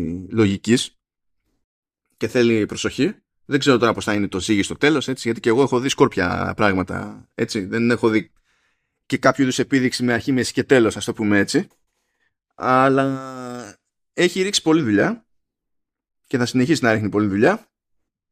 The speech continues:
Και μ' άρεσε αυτό που το είπα κιόλας, ε, περίεργος, ε, είχε πολύ καλύτερη σε γράψιμο, ε, περιγραφή στα αγγλικά, σε Steam page, από πάρα πολλά παιχνίδια που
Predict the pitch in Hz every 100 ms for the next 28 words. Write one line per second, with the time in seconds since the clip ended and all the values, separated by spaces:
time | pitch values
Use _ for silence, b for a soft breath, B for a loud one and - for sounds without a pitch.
0 | _ _ _ _ _ _ _ _ 151 143
1 | 165 202 - 185 180 175 160 156 151 -
2 | 117 101 110 135 143 - - 135 123 123
3 | 123 123 107 _ _ _ - 127 135 156
4 | 196 - - _ _ 156 143 135 135 170
5 | 170 277 165 175 170 156 135 127 117 113
6 | 107 - 131 117 135 147 123 113 107 104
7 | 104 101 - 120 139 151 117 107 101 90
8 | _ - 107 101 110 104 104 151 139 107
9 | 101 104 127 147 113 - 139 139 170 196
10 | - 135 131 127 180 147 117 104 101 104
11 | 98 - 101 98 95 95 101 -